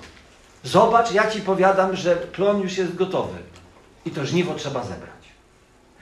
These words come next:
I wiecie, że to, i, i to mnie bardzo, y, to, mnie to bardzo zmobilizowało. Ja poważnie potraktowałem te słowa tutaj, które Jezus powiedział. I zauważcie proszę jeszcze, że gdybyśmy tak patrzyli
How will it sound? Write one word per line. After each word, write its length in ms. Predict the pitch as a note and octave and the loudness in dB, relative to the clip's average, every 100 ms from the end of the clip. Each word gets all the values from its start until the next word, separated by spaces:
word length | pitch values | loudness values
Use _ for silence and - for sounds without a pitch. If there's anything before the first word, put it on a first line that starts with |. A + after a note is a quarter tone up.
| - - - - | -20 -20 -20 -18
I 80 | A2 | -10
wiecie, 300 | G#2 A3+ A#3 | -2 0 0
że 120 | A3 | -2
to, 520 | G#3 F3+ G3 A3+ - - - - - - - - | 0 4 4 4 2 -6 -20 -20 -20 -20 -20 -16
i, 60 | |
i 80 | C#3+ - - - | -14 -12 -16 -12
to 100 | E3 | -4
mnie 160 | F3+ G3+ | -2 2
bardzo, 640 | G3+ G3+ F3 A3 A3+ D3+ D#3+ | 4 4 2 0 0 0 0
y, 200 | E3 D#3 | -2 -2
to, 80 | - - D#3+ D3+ D3 | -8 -12 -12 -10 -6
mnie 140 | D3+ | -4
to 120 | F#3+ F#3 | -2 2
bardzo 340 | G#3 - G#3+ | 2 2 -2
zmobilizowało. 680 | A3+ G3 A3 G3+ F#3+ F#3 - | -2 -2 -4 -2 2 2 2
Ja 80 | D#3+ | 0
poważnie 440 | F3 D#3+ B3 B3 | 0 2 2 0
potraktowałem 800 | B3 G#3+ G#3+ G#3+ A3 G#3 A3 A#3 | -6 -4 -4 -6 -2 2 2 0
te 120 | A3+ | -4
słowa 420 | F#3 G#3 A3+ - | -6 2 2 2
tutaj, 400 | - - B2+ C#3+ - | -4 -8 -10 -10 -10
które 200 | D3+ C#3+ | -6 -2
Jezus 340 | D3 - - | -2 -2 -6
powiedział. 400 | C3 A#2 G#2+ F#2+ F2 - - - - - - | -10 -8 -8 -10 -16 -20 -20 -20 -20 -20 -14
I 60 | C#3+ | 0
zauważcie 560 | C#3+ E3+ F#3 B3+ - G#3+ | 4 6 4 2 0 -2
proszę 400 | F#3+ F#3 E3+ D#3 | 2 2 2 0
jeszcze, 520 | D3 - D#3+ G#3 - - - - - | 0 0 0 0 -2 -10 -20 -16 -14
że 440 | B2+ F#3 F3+ F3 F3 - - _ _ - - - | -2 4 6 4 0 -12 -20 _ _ -20 -20 -12
gdybyśmy 360 | C#3 E3 E3 D#3+ | -6 -4 -2 0
tak 180 | E3+ E3 | 0 0
patrzyli 680 | E3+ - G#3 G#3+ G3+ F3+ | -2 0 0 0 0 -4